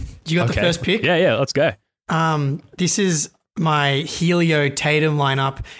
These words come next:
Speaker 1: and I think
Speaker 2: Oh.
Speaker 1: actually flows quite well off, um, Al Horford coming off the bench here. Um, so it's Tatum, it's Brogdon off the bench,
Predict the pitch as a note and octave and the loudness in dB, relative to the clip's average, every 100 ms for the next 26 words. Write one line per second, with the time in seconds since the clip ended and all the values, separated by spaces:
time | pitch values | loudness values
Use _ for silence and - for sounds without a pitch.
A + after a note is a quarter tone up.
0 | - D3+ C#3 A#2+ D#3 - E3+ - E3+ - | -4 -2 0 2 0 0 0 0 -2 -2
1 | E3+ D#3+ F3 E3+ - D#3+ D#3 C#3 D3 D3 | 0 2 2 0 0 2 2 2 4 2
2 | - C#3+ C#3+ C#3+ - - - - - C#3 | 2 2 2 0 -8 -14 -20 -20 -4 0
3 | C3 B2+ A#2+ - - D3 B2 D3 C#3 C#3+ | 2 2 0 -2 0 2 2 2 0 -2
4 | - C#3 C3+ B2 - B2+ C3+ B2+ - A#2 | -2 0 0 -2 -2 0 0 0 -2 -2
5 | A2+ - - - - B2 A#2+ A#2 A2+ - | -4 -8 -20 -20 -6 -2 0 -2 -4 -8
6 | - _ - C#3 C3 B2+ - - - - | -18 _ -2 0 2 2 -2 -4 -6 -2
7 | D#3 E3 G3 A#3+ - - _ - - - | 2 2 4 2 -2 -14 _ -20 -20 -20
8 | _ - - D#3 F3 F3 F3 E3+ D#3 C#3 | _ -10 0 2 4 4 2 2 0 0
9 | C3+ D3 - | 0 0 -2